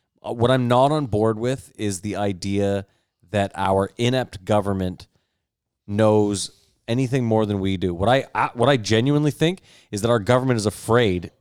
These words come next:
genuinely afraid to come out and go, "We actually don't," which is why that's the most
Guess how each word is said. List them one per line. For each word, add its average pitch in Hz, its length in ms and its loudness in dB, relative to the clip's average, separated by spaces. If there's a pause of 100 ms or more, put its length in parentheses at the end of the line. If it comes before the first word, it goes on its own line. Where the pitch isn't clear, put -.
(320)
genuinely 123 520 2
afraid 107 300 2
to 95 60 -6
come 104 140 0
out 104 100 2
and 101 100 -4
go, 98 220 4 (400)
"We 139 180 -2
actually 165 420 -2
don't," 113 480 2
which 107 140 -4
is 110 80 -2
why 135 220 4
that's 139 260 2
the 220 80 0
most 202 220 2